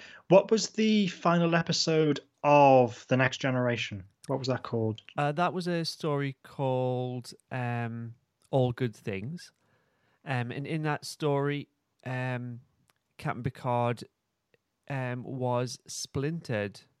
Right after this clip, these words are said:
Speaker 2: through time by Q. Um,
Speaker 1: Mm.
Speaker 2: he was in a present day. Part of him was living in the past,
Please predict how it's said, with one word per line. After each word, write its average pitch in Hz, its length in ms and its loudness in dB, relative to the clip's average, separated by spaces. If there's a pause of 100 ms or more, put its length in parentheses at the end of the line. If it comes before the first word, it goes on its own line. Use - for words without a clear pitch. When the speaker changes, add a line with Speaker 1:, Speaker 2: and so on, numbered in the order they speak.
(160)
Speaker 2:
through 131 540 -6 (420)
time 110 480 -6
by 104 200 -10
Q. - 460 -8 (1040)
Um, 123 460 -2 (280)
Speaker 1:
Mm. 104 280 0 (640)
Speaker 2:
he 160 100 -4
was 139 160 -2
in 131 80 -2
a 123 60 -6
present 160 340 -4
day. 127 280 -2 (1000)
Part 135 260 2
of 131 120 -4
him 131 300 -2
was 120 540 0
living 131 360 -6
in 131 80 -4
the 135 60 -6
past, - 640 -8